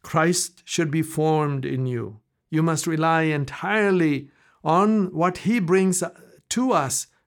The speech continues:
both through his work and through the gift of the Spirit, all received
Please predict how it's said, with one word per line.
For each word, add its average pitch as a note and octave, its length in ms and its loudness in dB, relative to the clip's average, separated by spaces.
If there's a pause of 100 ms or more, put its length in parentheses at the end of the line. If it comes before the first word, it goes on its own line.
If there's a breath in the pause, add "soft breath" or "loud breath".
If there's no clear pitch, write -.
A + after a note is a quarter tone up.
both G3 240 2
through G3+ 160 4
his G3 280 4
work D3+ 360 0 (260 soft breath)
and G#3 300 2
through B3 160 0
the G#3+ 100 2
gift G#3 280 -2
of E3+ 120 -2
the D#3+ 100 -2
Spirit, C#3+ 560 -2 (560 soft breath)
all E3+ 400 2
received C3 640 -4